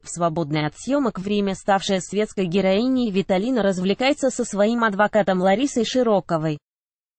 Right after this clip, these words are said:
Они явно не скучают, ходят в театры, рестораны, плавают на кораблях, благо, что заработанные в телеэфирах гонорары позволяют жить на широкую ногу.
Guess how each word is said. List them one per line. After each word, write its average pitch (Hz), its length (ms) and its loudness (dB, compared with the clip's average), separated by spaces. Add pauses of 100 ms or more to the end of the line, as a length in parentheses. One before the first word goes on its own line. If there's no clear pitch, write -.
(100)
Они 202 300 4
явно 247 300 2
не 226 140 -2
скучают, 262 640 -2
ходят 196 420 -2
в - 100 -18
театры, 175 420 0
рестораны, 190 800 0
плавают 180 360 0
на 185 120 -2
кораблях, 196 560 0
благо, 214 500 2
что 190 220 -4
заработанные 185 760 0
в - 60 -16
телеэфирах 208 800 -2
гонорары 185 560 0
позволяют 180 580 0
жить 240 300 -4
на 226 140 0
широкую 233 540 -2
ногу. 165 380 -2